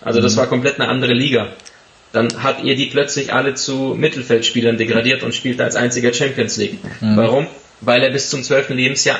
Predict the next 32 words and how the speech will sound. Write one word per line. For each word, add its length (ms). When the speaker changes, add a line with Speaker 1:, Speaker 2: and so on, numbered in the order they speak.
Speaker 1:
alles 600
rauf 200
und 100
runter 280
gespielt 380
hat, 160
bis 160
er 60
seine 240
ersten 440
großen, 420
weltbekannten 600
Werke 260
komponiert 520
hat. 100
Heißt, 280
übertragen 460
auf 200
uns 260
heute, 540
ähm, 380
ich 220
kann 440
nicht 360
herausfinden, 580
was 180
ich 140
bin, 220
wenn 120
ich 140
nicht 200
vorher 520